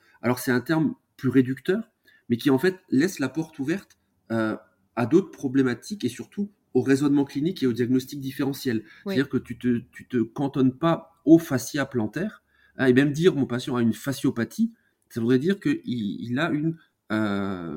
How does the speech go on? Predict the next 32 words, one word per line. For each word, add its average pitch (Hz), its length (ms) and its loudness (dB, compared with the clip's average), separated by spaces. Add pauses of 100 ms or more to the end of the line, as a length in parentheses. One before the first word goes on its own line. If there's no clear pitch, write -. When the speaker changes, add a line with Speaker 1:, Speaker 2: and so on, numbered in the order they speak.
Speaker 1:
pathologie 131 600 -4
du 127 200 -8
fascia 151 320 -6
plantaire. 135 460 -6 (400)
Speaker 2:
Oui, 262 140 2
Speaker 1:
Et, 277 100 8
Speaker 2:
c'est - 60 6
ça. 254 120 6
Speaker 1:
euh, 226 40 2
moi, 233 140 2
ce, - 80 -14 (480)
moi, 147 120 4
ce 165 80 -2
que 160 80 6
je - 80 -10
pourrais 143 200 2
dire, 196 180 2
c'est 135 120 -2
que, 139 240 0 (260)
euh, 110 160 4
toutes 208 300 -4
les 165 100 8
douleurs 165 340 4
plantaires 147 320 0
de 135 100 4
talon 143 380 0 (340)
ne 123 100 2
sont 127 180 0
pas 165 160 2
des 160 120 6
fasciopathies 139 560 -2
plantaires. 117 460 -4